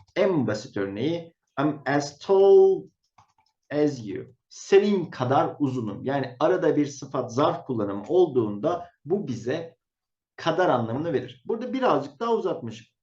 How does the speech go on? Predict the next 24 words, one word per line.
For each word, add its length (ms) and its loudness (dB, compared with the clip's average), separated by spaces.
As 400 -4
social 680 2
skill, 480 -4
sosyal 580 -2
olarak 520 2
beceriklidir. 640 -6
Sosyal 560 -2
yeteneğe 500 2
sahiptir 500 -6
olarak 380 0
düşünebilirsin. 640 -8
Tamam? 420 -6
Ama 360 0
yani 200 2
social 480 4
skill 480 -4
dediğimiz 460 -2
şey, 140 -6
sosyal 460 -2
beceriye 320 2
sahip 440 0
dediğimiz 340 -4
şey 120 -8
sosyaldir. 880 0